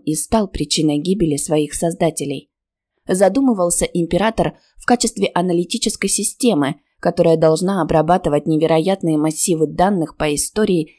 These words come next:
и социальному устройству жителей планеты, чтобы помочь Совету Наций вести ее жителей в светлое будущее. Придя к выводу, что члены Совета лишь мешают ему идти к поставленной цели в виде светлого будущего,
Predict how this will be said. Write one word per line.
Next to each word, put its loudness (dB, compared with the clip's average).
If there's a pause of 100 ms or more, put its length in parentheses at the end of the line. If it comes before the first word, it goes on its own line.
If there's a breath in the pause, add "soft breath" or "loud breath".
и -4
социальному 0
устройству -2
жителей -4
планеты, -2 (280)
чтобы 0
помочь 2
Совету 0
Наций -2 (220)
вести 2
ее 0
жителей -2
в -6
светлое 0
будущее. -6 (720)
Придя 2
к -6
выводу, 0
что -2
члены 0
Совета 0 (220 soft breath)
лишь 2
мешают 0
ему 0
идти -2
к -14
поставленной -2
цели 0
в -16
виде -4
светлого -2
будущего, -2